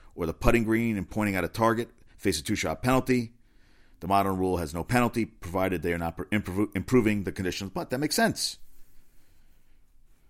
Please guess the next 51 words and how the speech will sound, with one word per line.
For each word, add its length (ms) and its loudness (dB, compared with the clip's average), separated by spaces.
A 60 -4
lot 160 6
of 80 4
it, 140 0
a 60 0
lot 160 4
of 40 2
the 60 2
rules 240 4
were 60 -4
geared 260 2
toward 160 -2
improving 380 -2
the 60 -8
pace 280 -4
of 120 -12
play, 420 2
like 160 -4
encouraging 400 -2
players 240 -2
to 80 -4
hit 60 -8
their 100 -4
shot 200 -4
when 120 -6
ready. 380 0
Players 260 2
would 80 0
only 180 0
have 100 0
three 160 0
minutes 180 -2
to 80 -8
search 240 -4
for 140 -6
a 60 -2
lost 340 -4
ball 260 0
instead 240 -8
of 80 -8
five 260 -10
minutes. 300 -20
You 80 -4
know, 260 2
it, 220 -6
it 100 0
sounds 160 2
like 120 0
common 260 2
sense 220 -4
stuff. 280 -12